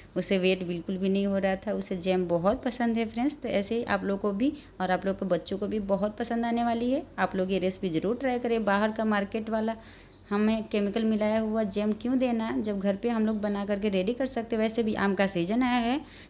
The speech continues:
तो आप लोग ये रेसिपी ज़रूर ट्राई करें। मैंगो का जो सीजन आता है, तो इसमें मैंगो तो बहुत सस्ता मिलता है, तो आप लोग घर पे इसे किलो, दो किलो, जितना मन उतना आप लोग बना के खा सकते हैं। अच्छा लगता है फ्रेंड्स, तो ज़रूर आप लोग ट्राई कीजिएगा। तो देखिए, अच्छे से मैंने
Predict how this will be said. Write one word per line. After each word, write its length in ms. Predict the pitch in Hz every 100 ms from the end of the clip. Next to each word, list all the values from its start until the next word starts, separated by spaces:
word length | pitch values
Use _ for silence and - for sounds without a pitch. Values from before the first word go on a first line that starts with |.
| -
तो 60 | 190
आप 180 | 180 196
लोग 180 | 208 214
ये 80 |
रेसिपी 380 | 185 175 - 202
ज़रूर 320 | 170 165 190
ट्राई 240 | 233 247 226
करें। 280 | 226 214 285
मैंगो 560 | 285 226 214 226 233 - - -
का 60 | 202
जो 140 | 190
सीजन 320 | 202 214 220
आता 200 | 220 214
है, 60 | 214
तो 200 | 208 185
इसमें 320 | - 196 220
मैंगो 340 | 220 208 202 214
तो 120 | 214
बहुत 260 | 214 240
सस्ता 340 | 247 214 214 262
मिलता 340 | 269 247 226
है, 200 | 220 277
तो 180 | 370 -
आप 180 | 196 208
लोग 100 | 208
घर 140 | 202
पे 160 | 196 214
इसे 240 | 208 269 349 - - - - -
किलो, 320 | 196 190 208
दो 180 | 180 185
किलो, 320 | - 196 214
जितना 380 | 202 202 220 285
मन 140 | 311
उतना 240 | 277 262 254
आप 120 | 247
लोग 120 | 233
बना 200 | 233 226
के 140 | 220
खा 260 | 233 - 208
सकते 360 | 208 202 - 196
हैं। 320 | 202 302 - - - -
अच्छा 260 | 185 - 190
लगता 280 | 180 -
है 60 | 180
फ्रेंड्स, 320 | 175 220 285 -
तो 60 | 180
ज़रूर 340 | 170 165 170
आप 180 | 170 175
लोग 180 | 170 -
ट्राई 180 | 170
कीजिएगा। 580 | 170 175 160 175 175 233 - - - - -
तो 60 |
देखिए, 380 | 170 160 156 208 -
अच्छे 340 | 165 - -
से 140 | 180 185
मैंने 380 | 180 175 190